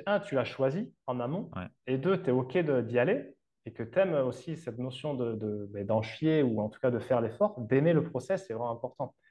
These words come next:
Speaker 1: Et une condition du, du flow, c'est de, tu vois, il,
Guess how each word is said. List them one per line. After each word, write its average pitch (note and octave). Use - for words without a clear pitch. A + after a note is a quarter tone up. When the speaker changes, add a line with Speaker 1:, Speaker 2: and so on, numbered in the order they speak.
Speaker 1:
Et A#2
une C3
condition D#3
du, C3
du A#2
flow, -
c'est -
de, A2
tu -
vois, E3
il, -